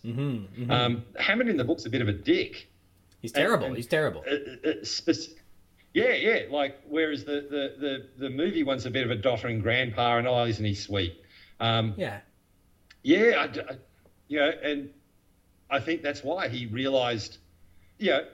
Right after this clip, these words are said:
Speaker 2: you could say it's stereotypes. Like, if, if you're making a movie that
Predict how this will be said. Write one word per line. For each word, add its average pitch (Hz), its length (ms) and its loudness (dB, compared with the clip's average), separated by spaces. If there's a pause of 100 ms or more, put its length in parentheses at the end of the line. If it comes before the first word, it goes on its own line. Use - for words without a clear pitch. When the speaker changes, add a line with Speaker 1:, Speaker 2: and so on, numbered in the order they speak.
(180)
Speaker 2:
you 175 100 0
could 175 280 -2
say 131 160 2
it's 110 120 -8
stereotypes. 131 840 -4
Like, 127 180 2
if, 110 120 -6 (100)
if 117 160 -6
you're 151 180 4
making 127 320 0
a 107 40 0
movie 107 280 0
that 98 340 -2